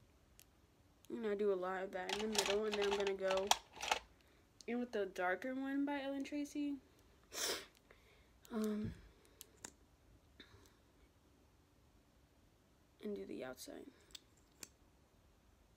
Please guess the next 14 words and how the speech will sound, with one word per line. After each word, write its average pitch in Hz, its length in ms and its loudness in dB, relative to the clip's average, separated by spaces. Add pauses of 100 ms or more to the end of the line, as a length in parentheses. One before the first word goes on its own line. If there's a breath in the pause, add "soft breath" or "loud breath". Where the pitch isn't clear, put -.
(1700)
That 294 340 2
pretty 349 220 4
much 349 320 4
concludes 233 580 -4
how 220 160 -4
I 202 140 0
do 202 500 -4 (240)
my, 190 360 -8 (140)
make 196 300 -6 (160)
my 190 160 -4
routine 202 460 -6
for 202 100 -8
twenty 208 300 -4
twenty. 277 440 -2